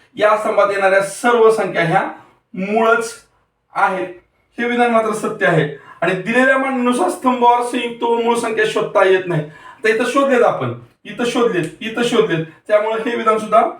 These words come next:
चुकीचं आहे. आणि दिलेला पर्यायातला पर्याय क्रमांक तीन, पाचव्या स्तंभात येणाऱ्या सर्व संख्या मूळ आहेत,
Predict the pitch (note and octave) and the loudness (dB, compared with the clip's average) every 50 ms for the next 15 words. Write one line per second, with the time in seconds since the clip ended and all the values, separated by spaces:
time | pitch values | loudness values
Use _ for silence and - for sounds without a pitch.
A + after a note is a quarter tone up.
0 | - - _ _ _ _ _ - D4 - - B3+ A3 A3 F#3 E3+ D#3+ D3+ D3+ - | -16 -20 _ _ _ _ _ -12 -10 -6 -6 -2 0 2 2 2 0 -2 -4 -8
1 | - - - D3+ E3+ F#3 E3 D#3+ F3+ G#3+ A3 A3 A3 A3 A3 G#3+ G#3 G#3 G3+ G3+ | -14 -4 0 0 0 0 0 -2 0 0 4 4 4 4 4 2 0 2 0 0
2 | G3+ G3+ G#3 G#3 G#3+ - - - G#3+ G#3 G#3 G#3 G3+ G3+ G3+ G3+ G3+ G3+ G3+ G3 | 0 2 2 2 2 0 0 0 0 0 2 2 0 0 -2 -2 -2 -2 -4 -6
3 | G#3 - - - B3 F#3+ C#3+ - - - - - _ _ - G#3 - - - A3+ | -6 -8 -4 -2 -2 0 0 -2 -4 -8 -16 -20 _ _ 0 0 0 2 0 0
4 | A#3 A#3 A3+ A3+ G#3 G3 F#3+ F#3 F#3 F#3+ F#3+ F#3 F#3 F#3 F3 D#3+ D#3+ D#3 D#3+ - | 0 0 0 -2 2 4 4 4 4 2 0 2 2 4 4 4 2 2 0 -6
5 | - _ _ _ _ - - D#3+ - - - - - G#3+ G#3 D#3 D#3 F#3 F#3+ G3 | -16 _ _ _ _ -6 -2 2 2 4 4 4 4 4 2 2 2 0 0 0
6 | F#3+ - - _ _ _ _ _ _ _ _ _ _ _ _ - F#3+ A#3 B3 B3 | 0 -4 -12 _ _ _ _ _ _ _ _ _ _ _ _ -8 -2 0 2 2
7 | - - F3 F3 F3 | 2 2 0 -2 -6